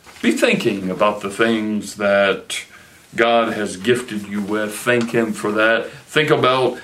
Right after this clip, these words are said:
the many blessings in your life. Do your burdens overtake, overcome your blessings?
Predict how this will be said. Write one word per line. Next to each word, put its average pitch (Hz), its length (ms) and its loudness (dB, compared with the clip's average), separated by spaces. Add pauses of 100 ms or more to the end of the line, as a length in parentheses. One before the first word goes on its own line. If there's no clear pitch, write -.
(140)
the 123 100 2
many 139 240 4
blessings 98 800 0 (340)
in 110 140 0
your 101 160 0
life. 92 1120 -4
Do 139 420 4 (180)
your 131 240 2
burdens 110 840 0 (1080)
overtake, 131 840 4
overcome 107 960 2 (380)
your 101 200 -2
blessings? 101 840 -2